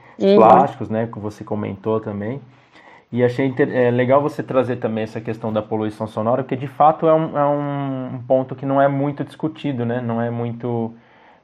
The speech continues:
Speaker 1: mencionado na, nessas, é, discussões sobre, sobre questões ambientais, né? De prejuízos às, às espécies e tal.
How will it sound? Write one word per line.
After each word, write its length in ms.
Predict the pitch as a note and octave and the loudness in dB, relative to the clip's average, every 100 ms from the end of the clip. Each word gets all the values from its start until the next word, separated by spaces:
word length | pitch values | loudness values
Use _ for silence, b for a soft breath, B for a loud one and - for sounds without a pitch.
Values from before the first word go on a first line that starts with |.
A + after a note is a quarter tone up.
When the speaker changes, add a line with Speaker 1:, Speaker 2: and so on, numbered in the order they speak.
| - | -8
Speaker 1:
mencionado 920 | B2 B2 B2 C3 A#2+ A2+ C#3 C3 A#2 A#2+ | -2 -2 0 0 4 6 4 2 -4 -8
na, 340 | B2 A2+ A2 A2+ | -4 0 0 -2
nessas, 460 | A2+ A2 - A2 G#2+ _ _ - | -6 -6 -6 -8 -10 _ _ -10
é, 380 | A2+ G#2 G2+ G2 A2+ | -6 -4 -6 -10 -16
discussões 640 | A2+ G#2 - - G#2+ A2+ A#2 | -18 -18 -18 -12 -4 -4 -2
sobre, 440 | A2+ G#2 G#2 G2+ b b b b b b _ | -4 -2 -4 -6 b b b b b b _
sobre 1000 | _ A2 G2+ G#2+ G#2 G2+ G2+ G2 F#2+ F#2+ F#2 - | _ -6 -2 -2 -2 -4 -6 -8 -12 -16 -18 -8
questões 360 | C3+ - D#3+ | -4 0 0
ambientais, 680 | C#3 A#2+ A2 G#2 A2 C#3+ C#3 | 0 0 -2 0 2 4 2
né? 220 | A#2 C#3+ - b b b b b - | 0 -4 -8 b b b b b -14
De 80 | G#2+ | -6
prejuízos 600 | G#2+ G#2 G2+ A2 B2 G#2 | -4 -2 -2 -2 -2 -2
às, 260 | G#2 F#2+ | -4 -4
às 180 | A2+ G2+ | -4 -4
espécies 600 | G#2+ - D#3 D3+ D3+ A2+ | -6 -4 0 0 -2 -8
e 40 | G#2 | -4
tal. 320 | A#2+ C#3 | 2 2